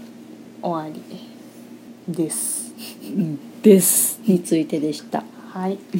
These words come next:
Speaker 1: です。
Speaker 2: 何のまとまりもないですけども。
Speaker 1: で、前世も来世もないです。
Speaker 2: <laughs> というわけで、私たちの死に対する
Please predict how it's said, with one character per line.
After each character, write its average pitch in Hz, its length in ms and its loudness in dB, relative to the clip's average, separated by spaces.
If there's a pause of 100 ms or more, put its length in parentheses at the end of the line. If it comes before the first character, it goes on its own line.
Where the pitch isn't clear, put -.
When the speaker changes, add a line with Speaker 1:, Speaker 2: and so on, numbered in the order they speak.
(580)
Speaker 1:
で 165 140 2
す。 - 400 -8 (2500)
Speaker 2:
何 170 320 2
の 180 100 4
ま 202 160 4
と 226 120 2
ま 220 180 8
り 220 100 6
も 180 160 4
な 160 200 -2
い 165 180 0
で 175 120 8
す 175 140 -4
け 165 160 4
ど 151 140 4
も。 143 340 0
Speaker 1:
で、 233 380 2 (100)
前 247 240 4
世 214 160 2
も 165 160 2
来 180 220 4
世 165 160 -4
も 143 160 -8
な 175 180 4
い 190 160 2
で 202 200 6
す。 - 640 -4
Speaker 2:
<laughs> - 1300 2
と - 100 0
い 165 200 2
う - 20 2
わ 170 140 0
け 175 120 -4
で、 170 140 -2
私 180 340 0
た 180 160 2
ち - 120 -4
の 156 140 -2
死 - 180 0
に 180 180 6 (340)
対 175 220 2
す 175 180 0
る 151 340 0